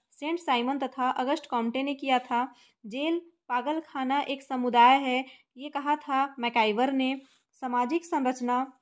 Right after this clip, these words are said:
सामाजिक संगठन, इसके बाद जिन्सबर्ग ने किया था। प्रौद्योगिकी निर्धारणवादी थर्स्टिन वेबलिन ने दिया है। वैचारिकी निर्धारणवादी मैक्स वेबर ने दिया था। एडहोक्रेसी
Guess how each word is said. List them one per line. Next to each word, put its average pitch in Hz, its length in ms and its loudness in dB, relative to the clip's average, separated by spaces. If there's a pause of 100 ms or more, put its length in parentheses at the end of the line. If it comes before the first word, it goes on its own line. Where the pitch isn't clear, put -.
सामाजिक 254 580 -2
संगठन, 254 680 -2
इसके 277 260 -8
बाद 285 220 4
जिन्सबर्ग 240 460 2
ने 262 140 -2
किया 269 260 0
था। 247 260 0 (340)
प्रौद्योगिकी 285 760 -4 (180)
निर्धारणवादी 247 1000 0 (240)
थर्स्टिन 311 320 -4
वेबलिन 247 320 -2
ने 262 100 -2
दिया 262 240 2
है। 247 320 0 (180)
वैचारिकी 302 880 -4
निर्धारणवादी 254 840 -2 (180)
मैक्स 233 280 -12
वेबर 220 260 -4
ने 262 120 -4
दिया 254 240 0
था। 247 380 -6 (500)
एडहोक्रेसी 269 960 -4